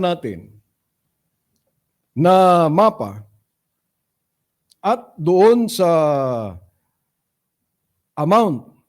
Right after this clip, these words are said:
or halaga ng project na ayan po ay tapos na nung last year, April fifteen. Magkapareho po yung date na magka-, na natapos,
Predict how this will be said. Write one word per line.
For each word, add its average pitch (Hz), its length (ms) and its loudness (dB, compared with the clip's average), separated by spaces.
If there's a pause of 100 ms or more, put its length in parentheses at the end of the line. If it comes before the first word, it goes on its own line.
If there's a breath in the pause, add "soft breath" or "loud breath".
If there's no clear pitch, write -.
(100)
or 123 160 -14
halaga 156 480 -2
ng 165 160 -6
project 156 560 -8 (1120)
na 175 240 -8
ayan 180 240 -2
po 240 160 -4
ay 185 160 -4
tapos 175 320 -10
na 185 240 -4
nung 165 240 -6
last 135 240 -10
year, 165 240 -8 (960)
April 196 420 -4
fifteen. 143 580 -12
Magkapareho 190 720 -6
po 220 100 -10
yung 160 220 -4
date 185 320 -10
na 147 60 -14 (100)
magka-, 135 320 -14
na 143 400 -6
natapos, 123 720 -10